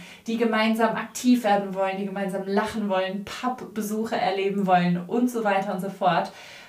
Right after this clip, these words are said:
Bleib auf jeden Fall dran, abonnier meinen Newsletter, schreib mir, wenn es dich interessiert. Die Warteliste ist geöffnet,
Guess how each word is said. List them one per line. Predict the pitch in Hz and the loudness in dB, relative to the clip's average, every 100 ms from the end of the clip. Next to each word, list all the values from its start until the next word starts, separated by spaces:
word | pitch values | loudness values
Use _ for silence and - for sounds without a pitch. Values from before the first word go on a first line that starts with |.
| - _ | -20 _
Bleib | - 196 196 | 0 4 4
auf | 190 180 | 2 -2
jeden | 202 202 | 0 0
Fall | 202 196 180 | 0 2 2
dran, | 180 170 175 185 | 2 2 2 0
abonnier | 180 175 180 208 | -2 2 2 2
meinen | 202 180 | 2 4
Newsletter, | 180 226 - 214 208 220 202 202 | 4 4 0 0 0 2 0 0
schreib | - - 190 196 214 214 | -6 -6 0 2 2 0
mir, | 208 202 196 | 0 2 2
wenn | 185 180 | 2 0
es | 175 | -2
dich | 196 | -6
interessiert. | 175 175 175 - 254 277 - - | -6 -6 -6 -2 0 0 -2 -8
Die | 208 208 196 | -4 -2 -4
Warteliste | 170 170 196 233 240 208 208 - 196 190 185 - | -6 0 4 4 2 -2 -4 -4 -2 -2 -2 -6
ist | 202 - | -10 -6
geöffnet, | - 202 240 - 247 247 | -4 0 0 0 -2 -2